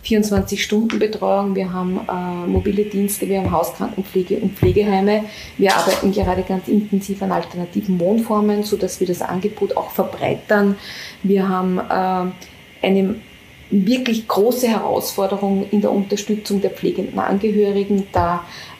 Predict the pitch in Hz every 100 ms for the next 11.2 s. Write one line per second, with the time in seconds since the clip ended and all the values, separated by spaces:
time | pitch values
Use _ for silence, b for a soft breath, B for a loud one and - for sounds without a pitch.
0 | - 180 180 180 196 - 202 - - 190
1 | 165 165 175 185 185 180 B B - -
2 | 175 170 170 170 175 180 196 220 - 214
3 | 196 196 196 190 - - - 196 190 -
4 | - - 202 202 - 175 180 190 - -
5 | - - 180 - 190 180 180 175 180 -
6 | 170 175 175 170 175 - - - 170 -
7 | 190 - 180 - 196 - 220 214 B B
8 | B - 185 247 226 - 214 214 190 202
9 | 208 202 - - - - - 202 220 226
10 | 233 - 185 180 - 190 226 226 - 240
11 | 240 254